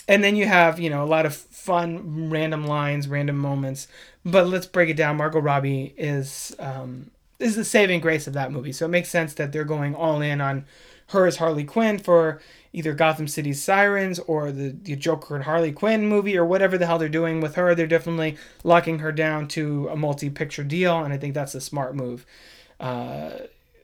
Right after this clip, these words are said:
oh, I didn't even say I'm B V S about the cameos from the other Justice League members. Yeah, that's terrible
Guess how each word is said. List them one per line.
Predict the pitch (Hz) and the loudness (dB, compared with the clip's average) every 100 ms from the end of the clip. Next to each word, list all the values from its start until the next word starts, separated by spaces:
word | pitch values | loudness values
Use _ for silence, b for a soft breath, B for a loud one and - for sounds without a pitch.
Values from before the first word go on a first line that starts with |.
| 175 | 0
oh, | 185 | 2
I | 190 | 4
didn't | 240 | 2
even | 175 | 0
say | 202 220 | 6 6
I'm | 208 | 6
B | 196 208 | 2 0
V | 202 | 2
S | 196 196 | 2 2
about | 180 170 | 4 4
the | 165 | 2
cameos | 151 185 180 170 156 143 | -2 0 2 2 2 0
from | 160 | -4
the | 160 | 2
other | 165 165 | 2 2
Justice | 151 147 - 139 | 0 -4 -6 -6
League | 143 | -4
members. | 143 139 139 | -4 -4 -2
Yeah, | 147 | -2
that's | 151 - | -4 0
terrible | 175 170 160 156 | 4 4 4 0